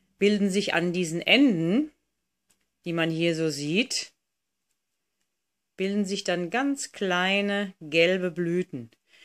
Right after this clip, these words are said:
Ich habe jetzt leider hier kein Foto da, das ich mal zeigen könnte, wo man auch sieht, wie sich diese Blüten dann so entwickeln. Das ist auf jeden Fall ein richtiges Blu-, Blumenmeer,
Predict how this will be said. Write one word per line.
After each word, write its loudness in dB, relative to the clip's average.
Ich -6
habe -6
jetzt -4
leider 4
hier 0
kein -2
Foto 0
da, -2
das -6
ich -8
mal -4
zeigen -2
könnte, -6
wo -10
man -4
auch -6
sieht, -6
wie -6
sich -8
diese -8
Blüten -4
dann -4
so -4
entwickeln. -2
Das -6
ist -10
auf -4
jeden -4
Fall -4
ein -4
richtiges -6
Blu-, -2
Blumenmeer, 0